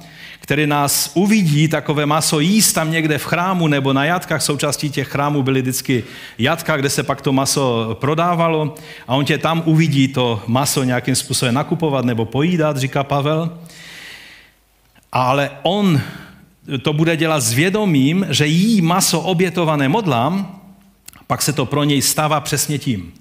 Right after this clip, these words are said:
masem, které spojuje člověka s mocnostmi a autoritami v duchovním světě. A ty jsi přivedl toho člověka do záhuby. To je osmá kapitola, desátý verš. Nebo když někdo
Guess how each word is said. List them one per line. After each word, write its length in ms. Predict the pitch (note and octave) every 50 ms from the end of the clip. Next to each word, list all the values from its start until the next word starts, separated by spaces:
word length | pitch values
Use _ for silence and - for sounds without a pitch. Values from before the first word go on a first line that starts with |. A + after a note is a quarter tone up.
| - _ _ _ _ _ _ - - - -
masem, 500 | G#2+ A2+ C#3+ E3+ E3 - - G3 G#3 G3+
které 260 | - - E3 C3+ A#2
spojuje 580 | A2 - - - - E3+ F#3 G3 F#3+ F#3+ F#3+ F#3
člověka 680 | F#3 - - D3+ D#3 D#3 E3+ E3+ E3 E3 D#3+ D#3 D#3 D3+
s 100 | B2 A#2
mocnostmi 720 | A#2 C#3+ E3 - - E3+ E3 E3+ E3+ E3+ E3+ F3 F3+ E3
a 120 | B2+ A2+ A#2
autoritami 600 | C3 C3 - D3 C3+ C3+ C3 - B2+ B2+ C3 B2
v 60 | A2+
duchovním 400 | A#2+ A2+ - B2+ A2+ A#2 A#2 A2+
světě. 440 | - - A#2 A2+ G2 - E2+ E2+ - - _ - - - - - - - - - - -
A 80 | - G#2+
ty 160 | - C3+ C3+
jsi 220 | C3 - C#3+ C#3
přivedl 680 | C3+ - - - A#2 A#2+ B2 A2+ A#2+ A#2+ A#2+ A#2+ A#2+ - - - - - - - _ -
toho 200 | - G#2 A2+ G#2+
člověka 500 | - - A2 G#2 G2+ G#2 G2 - G#2 G2+
do 120 | G2+ G#2
záhuby. 400 | G2 A#2 A2 A2 G#2+ G#2+ F#2+ F#2+
To 100 | - A2
je 100 | G#2+ G#2+
osmá 280 | A2 A#2+ - - B2 A2+
kapitola, 420 | - B2 - A#2 G#2+ A#2+ A2+ G#2+
desátý 360 | G#2+ A2 - A#2 A2 G#2 A#2+
verš. 260 | A2 A#2+ G#2+ F#2 - - - - - - -
Nebo 160 | B2+ C3 C#3+
když 220 | C3+ C3+ C#3 A2+
někdo 400 | B2+ D#3 E3+ E3 D#3+ D#3+ D#3 D3+